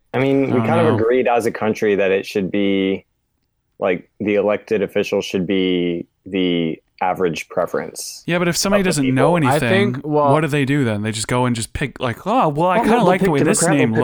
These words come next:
Speaker 2: looks."
Speaker 4: Republican, and then that's what they'll
Speaker 1: But
Speaker 4: do.
Speaker 1: if,
Speaker 3: I
Speaker 1: if
Speaker 3: think
Speaker 1: we have, like, a sample of people that don't know what to pick, then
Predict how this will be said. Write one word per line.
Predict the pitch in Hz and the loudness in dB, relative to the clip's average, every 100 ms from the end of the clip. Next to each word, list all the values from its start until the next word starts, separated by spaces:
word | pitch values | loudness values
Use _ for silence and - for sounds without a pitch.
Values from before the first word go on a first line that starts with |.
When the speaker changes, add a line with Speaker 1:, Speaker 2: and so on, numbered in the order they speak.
| 147 | 2
Speaker 2:
looks." | - | 0
Speaker 4:
Republican, | 127 139 143 165 | -2 -4 0 2
and | 160 | 2
then | 156 | 2
that's | 160 | 0
what | 143 | 0
they'll | 151 151 | 0 2
Speaker 1:
But | 226 | 0
Speaker 4:
do. | - | -6
Speaker 1:
if, | _ _ _ _ - | _ _ _ _ -4
Speaker 3:
I | 131 | -2
Speaker 1:
if | 180 | 0
Speaker 3:
think | 190 196 147 | -2 -2 0
Speaker 1:
we | 143 | 0
have, | 151 151 147 131 | 0 0 -2 -2
like, | 139 127 113 95 - - - | 0 2 2 0 -4 -14 -6
a | 113 | -6
sample | - 120 117 120 | -4 -2 -2 0
of | 110 - | 0 0
people | 117 110 110 | -2 0 0
that | 101 92 82 - 101 | 2 0 -2 -6 -4
don't | 113 104 92 | -2 0 0
know | 101 104 | 0 2
what | 104 98 | 2 0
to | - | -4
pick, | - 107 101 - - _ _ _ _ _ | -4 0 0 -4 -20 _ _ _ _ _
then | 101 101 98 95 95 92 | -6 -2 -2 -2 -4 -6